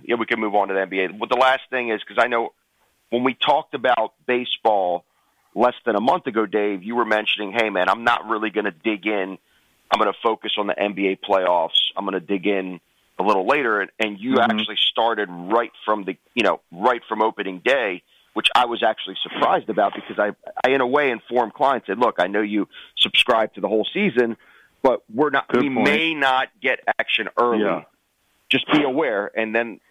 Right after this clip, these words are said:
Speaker 1: they called me
Speaker 2: Yes.
Speaker 1: and said, "Man, he's, he's, he's on a roll." Or I said, "Again, small sample size. Don't, don't have too high of highs. It's just, it is what it is."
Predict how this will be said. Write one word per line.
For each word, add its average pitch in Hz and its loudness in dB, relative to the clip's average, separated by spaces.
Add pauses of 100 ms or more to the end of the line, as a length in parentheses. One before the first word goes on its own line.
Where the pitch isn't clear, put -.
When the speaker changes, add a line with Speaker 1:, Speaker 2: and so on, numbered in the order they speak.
(200)
Speaker 1:
they 110 2
called - 2
me 160 -4
Speaker 2:
Yes. - -10
Speaker 1:
and 101 -6
said, 82 -4
"Man, 127 0
he's, 147 -10
he's, 131 -8
he's 151 0
on 127 2
a 113 -2
roll." 147 0
Or 156 0
I 117 0
said, 107 -2
"Again, 101 0
small 117 0
sample 101 -4
size. 82 0
Don't, 107 0 (260)
don't 98 2
have - -2
too 139 2
high 131 4
of 135 -4
highs. 127 2 (420)
It's 101 2
just, 95 -2 (100)
it 104 4
is 110 2
what 131 0
it 117 -2
is." 120 0